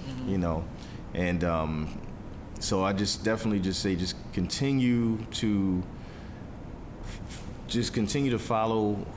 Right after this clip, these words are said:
Speaker 2: who you, who it is that you would like to be. Um, study, train, do what you need to do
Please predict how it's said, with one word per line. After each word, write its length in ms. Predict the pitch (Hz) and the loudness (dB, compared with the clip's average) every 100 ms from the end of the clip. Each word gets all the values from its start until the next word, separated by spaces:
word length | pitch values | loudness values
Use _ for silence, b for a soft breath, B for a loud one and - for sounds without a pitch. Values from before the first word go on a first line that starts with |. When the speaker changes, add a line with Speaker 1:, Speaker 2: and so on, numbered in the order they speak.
| - | 0
Speaker 2:
who 180 | 147 135 | 4 4
you, 240 | 117 - | 4 4
who 160 | 131 135 | 4 4
it 60 | |
is 140 | 120 107 | 4 2
that 180 | 92 | 0
you 100 | 123 | 2
would 140 | 110 98 | 2 4
like 240 | 98 92 | 2 2
to 80 | 90 | -2
be. 420 | 82 104 110 110 110 B B B B - | 0 2 4 2 -2 B B B B -6
Um, 520 | 87 87 82 78 78 - - - - - - | -2 0 0 0 -2 -6 -10 -10 -10 -10 -6
study, 560 | - 123 117 120 117 117 - - | -2 2 4 4 2 -2 -8 -6
train, 800 | - 117 113 113 117 113 113 110 | 0 2 4 4 4 2 0 0
do 80 | 113 | 2
what 160 | 117 117 | 2 2
you 60 | |
need 200 | 120 117 | 2 4
to 60 | 107 | 2
do 360 | 98 110 101 | 4 4 2